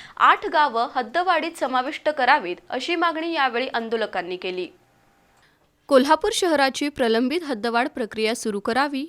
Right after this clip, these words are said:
अशी मागणी सर्वपक्षीय हद्दवाढ कृती समितीच्या वतीनं करण्यात येत आहे. तर या हद्दवाढीला विरोधी कृती समितीकडून जोरदार विरोध होतोय. या दरम्यान राज्याचे मुख्यमंत्री, उपमुख्यमंत्री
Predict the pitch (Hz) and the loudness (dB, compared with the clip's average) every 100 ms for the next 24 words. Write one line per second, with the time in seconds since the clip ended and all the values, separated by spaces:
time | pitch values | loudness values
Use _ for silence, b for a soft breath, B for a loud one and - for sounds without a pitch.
0 | - 254 330 330 302 294 320 285 247 294 | -6 -4 0 0 0 0 -2 -2 -2 -2
1 | 294 - - 294 254 190 226 254 269 269 | -4 -8 -6 -2 -4 -2 0 0 -2 -6
2 | 233 254 254 240 226 233 240 226 262 240 | -6 -4 -2 -2 -4 -4 -4 -2 -4 -4
3 | 247 214 180 180 202 175 190 196 - B | -2 -2 -2 -2 -4 -4 -4 -4 -8 B
4 | B B B B 370 359 294 339 381 262 | B B B B 4 6 6 6 4 0
5 | 330 320 302 302 302 320 254 240 254 285 | 2 2 2 0 0 0 0 0 0 -4
6 | 302 277 269 254 240 277 262 233 277 247 | -6 -4 -2 -2 -2 -2 0 2 2 4
7 | 240 220 254 330 285 226 208 226 185 196 | 4 4 2 -2 0 2 2 2 -2 -2
8 | - _ B B B B 311 339 359 339 | -2 _ B B B B 6 8 6 6
9 | 339 370 359 247 240 233 277 240 - 277 | 4 4 2 2 0 0 0 -2 -2 0
10 | 285 277 269 302 - 233 254 302 - 349 | 2 0 0 -2 -2 0 0 0 0 0
11 | 339 285 247 | 2 0 -2